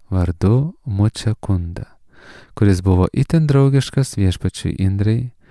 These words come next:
dangiškųjų planetų karaliai, taip pat ir Jamaradžai, Varunai bei Vibhišanai, dievobaimingam Ravanos broliui.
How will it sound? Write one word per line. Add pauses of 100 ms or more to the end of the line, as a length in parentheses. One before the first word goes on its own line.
(320)
dangiškųjų
planetų
karaliai, (360)
taip
pat
ir
Jamaradžai, (240)
Varunai (460)
bei
Vibhišanai, (400)
dievobaimingam
Ravanos
broliui.